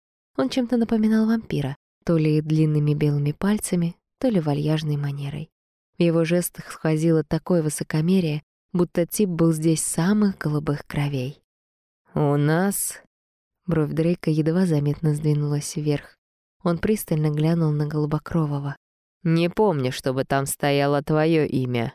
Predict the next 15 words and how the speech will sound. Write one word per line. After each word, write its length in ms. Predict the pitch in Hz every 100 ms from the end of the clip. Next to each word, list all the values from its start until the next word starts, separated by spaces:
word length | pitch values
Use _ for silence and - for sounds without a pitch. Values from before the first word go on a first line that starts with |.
| _
Ашрас". 760 | - 120 - 131 107 78 - - _ _ _ _ -
"Брось, 600 | 190 202 190 135 131 147
Дар, 400 | 180 160 139 147
плевать, 420 | 208 240 254 202
чьё 240 | - 185 170
имя 160 | 165
владельца 540 | 160 170 170 165 - 160
там 260 | 165 160
указано. 720 | 175 - 208 160 147 143 147 147 _ _ _
Никто 340 | 180 175 - 175
не 140 | 180
станет 440 | - 214 202 156
связываться 680 | - 151 151 156 147 - 156
с 120 | -
ним". 320 | 165 156 151